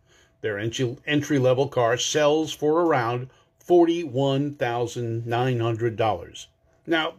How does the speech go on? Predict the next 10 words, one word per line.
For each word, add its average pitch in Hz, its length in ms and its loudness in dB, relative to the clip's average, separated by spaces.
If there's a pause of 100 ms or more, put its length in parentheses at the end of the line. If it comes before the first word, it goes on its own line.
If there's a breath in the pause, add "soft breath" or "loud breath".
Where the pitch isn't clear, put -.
that's 220 300 -2
the 175 140 0
base 143 480 0
vehicle. 113 580 -6 (1080)
That 151 200 4
is 135 280 -2
not 123 520 0 (500)
the 147 80 -8
vehicle 143 460 -2
with 143 180 -2